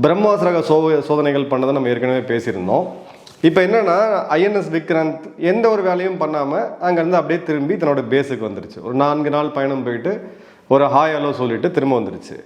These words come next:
இது அடிப்படை புரிதல் இல்லாதவங்க என்ன பண்ணா, "இந்தியா பயந்துருச்சு, இந்தியாவுக்கு பயங்கர பிரஷரு, அதனால தான் இந்த போர்க்கப்பல் போய் எதுவும் பண்ணாம திரும்ப வந்துருச்சு.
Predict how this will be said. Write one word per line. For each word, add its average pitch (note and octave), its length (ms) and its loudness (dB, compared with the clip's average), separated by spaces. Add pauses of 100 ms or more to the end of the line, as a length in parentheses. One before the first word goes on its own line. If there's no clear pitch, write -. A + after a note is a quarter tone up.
(140)
இது F#3+ 520 4 (680)
அடிப்படை A#3+ 580 2
புரிதல் G#3 380 2
இல்லாதவங்க F#3 500 0
என்ன F3+ 200 0
பண்ணா, E3 260 -2
"இந்தியா F#3 360 2
பயந்துருச்சு, C#3 880 -2
இந்தியாவுக்கு D#3+ 540 0
பயங்கர C#3 340 0
பிரஷரு, B2+ 560 0
அதனால C#3 320 0
தான் D3+ 140 0
இந்த C#3 120 -2
போர்க்கப்பல் C#3 540 -2
போய் D3 180 0
எதுவும் C3+ 260 0
பண்ணாம C3 300 0
திரும்ப B2+ 260 0
வந்துருச்சு. G#2 540 -2